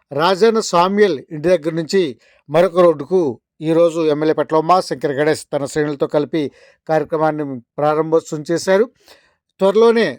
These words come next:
వారం రోజుల తిరగక ముందే రోడ్లన్నీ కంప్లీట్ అవుతాయని అధికారులు చెప్పారు. కార్యక్రమానికి సంబంధించి మున్సిపల్ కమిషనర్ పూడి రవిబాబు, డిఏ ఎన్వీఎస్ నారాయణ, ఏఏ రవి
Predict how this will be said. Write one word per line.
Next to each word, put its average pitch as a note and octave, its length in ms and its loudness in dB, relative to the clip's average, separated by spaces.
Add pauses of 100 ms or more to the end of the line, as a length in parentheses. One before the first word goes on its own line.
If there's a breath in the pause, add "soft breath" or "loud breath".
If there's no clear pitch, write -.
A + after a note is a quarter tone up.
(120)
వారం F3+ 340 2
రోజుల F3+ 160 4
తిరగక F3 280 0
ముందే F#3+ 220 0
రోడ్లన్నీ E3 420 -2
కంప్లీట్ D#3+ 360 0
అవుతాయని D#3+ 360 2
అధికారులు D3 340 0
చెప్పారు. D#3+ 300 -4
కార్యక్రమానికి E3 540 -2
సంబంధించి D#3+ 480 -4
మున్సిపల్ D#3+ 460 0 (560 soft breath)
కమిషనర్ G#3 640 0 (120)
పూడి E3+ 180 0
రవిబాబు, F#3 640 2 (360)
డిఏ F#3 480 2 (140)
ఎన్వీఎస్ E3+ 520 0
నారాయణ, E3 400 2
ఏఏ E3 500 2
రవి D#3 440 0